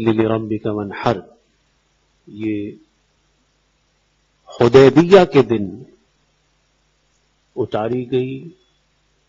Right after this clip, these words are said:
آئی۔ اتاہ جبریل، اللہ کے رسول صلی اللہ علیہ وسلم کی خدمت میں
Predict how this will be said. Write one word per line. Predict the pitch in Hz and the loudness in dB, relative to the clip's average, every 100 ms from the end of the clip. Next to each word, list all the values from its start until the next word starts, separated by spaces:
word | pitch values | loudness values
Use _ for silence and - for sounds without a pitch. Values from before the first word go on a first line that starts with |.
| _ _ - | _ _ -4
آئی۔ | 117 123 95 - - _ _ _ _ _ _ _ _ _ _ _ _ _ | 0 0 -2 -16 -20 _ _ _ _ _ _ _ _ _ _ _ _ _
اتاہ | 120 135 151 147 131 117 | -12 -4 0 0 0 -2
جبریل، | 117 117 131 127 107 95 - - _ _ _ _ _ - | -4 -4 -6 -6 -8 -12 -20 -20 _ _ _ _ _ -10
اللہ | 127 135 120 | 0 0 0
کے | 127 | -2
رسول | 113 104 127 143 147 | -2 -2 -4 -4 -4
صلی | - 117 | -4 0
اللہ | 110 110 | 2 4
علیہ | 107 101 | 2 0
وسلم | - 101 107 104 117 - _ _ _ _ _ _ _ _ _ _ _ _ - | -4 -2 -2 -2 -6 -12 _ _ _ _ _ _ _ _ _ _ _ _ -2
کی | 113 | -2
خدمت | 98 - 156 151 127 - | 0 2 6 6 4 4
میں | 110 | 4